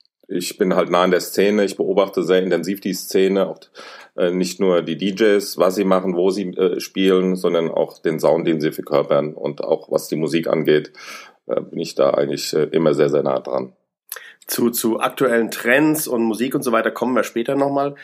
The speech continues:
Speaker 2: Ähm, jetzt nochmal, ähm, zu, zu dir als Person, als, als George Perry. Äh, ich denk mal, viele, die, äh, sich den Beruf des D Js, äh, so versuchen vorzustellen, die denken, "Naja, der D J, der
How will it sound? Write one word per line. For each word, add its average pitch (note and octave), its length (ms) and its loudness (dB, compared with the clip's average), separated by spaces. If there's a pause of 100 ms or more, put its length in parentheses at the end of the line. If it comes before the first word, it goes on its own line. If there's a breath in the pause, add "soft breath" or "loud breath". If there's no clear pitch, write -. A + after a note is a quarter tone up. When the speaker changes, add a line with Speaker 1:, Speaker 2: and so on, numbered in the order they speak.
(300 loud breath)
Speaker 2:
Ähm, B2+ 500 2 (760)
jetzt B2 220 -2
nochmal, C3+ 540 2
ähm, A#2+ 600 4
zu, - 260 -8
zu - 140 -6
dir C3 260 0
als A#2 220 -2
Person, A2 580 0
als, F#2 220 -2
als G2+ 200 -6
George G#2 300 0
Perry. A#2 300 4
Äh, F#2+ 240 0
ich - 80 -16
denk A2+ 160 -2
mal, A#2 360 0
viele, C#3+ 360 0
die, A#2+ 340 2
äh, A2 200 0
sich A2+ 160 -4
den G#2+ 120 -4
Beruf A2 280 -2
des - 200 -4
D C3+ 160 -6
Js, B2+ 420 2
äh, G#2 260 2
so G2 220 0 (240 loud breath)
versuchen G2+ 340 -8
vorzustellen, G#2+ 600 0
die G2 100 0
denken, G2 260 0
"Naja, F#2+ 220 2
der G2+ 100 -2
D G2+ 140 -8
J, A2+ 240 -2
der G2 220 -2